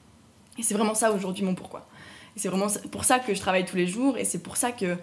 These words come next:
euh, tous les jours, ça me fait vibrer, en fait, de, de bosser dans ce, dans ce business-là. Il y a, il y a vraiment tout un monde qui s'est ouvert à moi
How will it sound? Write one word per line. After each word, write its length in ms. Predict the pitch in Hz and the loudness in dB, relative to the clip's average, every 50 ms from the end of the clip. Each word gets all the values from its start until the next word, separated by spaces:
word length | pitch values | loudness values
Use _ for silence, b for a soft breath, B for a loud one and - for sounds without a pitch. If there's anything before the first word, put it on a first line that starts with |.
| B B B B B B B B | B B B B B B B B
euh, 120 | - 175 170 170 | -6 -4 -4 -6
tous 140 | - - | -4 -2
les 100 | 226 220 | 0 0
jours, 180 | 202 240 269 269 | 0 0 -2 -2
ça 320 | - - - - - 196 | -2 -2 -2 0 0 0
me 80 | 185 180 | 0 0
fait 140 | 180 208 196 | 2 2 2
vibrer, 300 | 180 220 202 214 233 233 | 2 2 0 0 0 -2
en 80 | 208 | -2
fait, 220 | 202 202 190 180 190 | -2 -4 -4 -4 -2
de, 260 | 175 165 160 156 156 | -2 -2 -2 -2 -2
de 120 | 151 170 | -2 -4
bosser 280 | 170 170 185 180 185 196 | -2 -2 -2 -2 -2 -2
dans 140 | 185 170 175 | -4 -4 -4
ce, 140 | 175 - 165 | -4 -2 -4
dans 240 | 160 147 156 165 | -2 -2 -2 -4
ce 100 | 175 - | -4 -6
business-là. 420 | 175 175 180 185 175 180 - 220 233 | -6 -4 -4 -4 -4 -4 -4 -2 -2
Il 60 | 214 | 0
y 40 | 143 | 0
a, 240 | 110 104 64 - - - - - - - - - - | 0 -2 -2 -4 -8 -10 -16 -18 -20 -20 -18 -10 -6
il 60 | - | -6
y 40 | 165 | -6
a 40 | |
vraiment 260 | 160 175 185 185 220 214 | -4 -2 0 0 0 -2
tout 300 | 208 - - - - 226 | -2 -6 -6 2 4 4
un 120 | 214 202 | 6 6
monde 320 | 202 208 226 262 269 254 | 6 6 6 6 6 4
qui 100 | 262 - | 2 0
s'est 120 | - - 208 | 0 2 2
ouvert 220 | 202 190 196 180 | 2 2 2 2
à 80 | 180 180 | 2 0
moi 200 | 190 208 240 | 0 -2 -4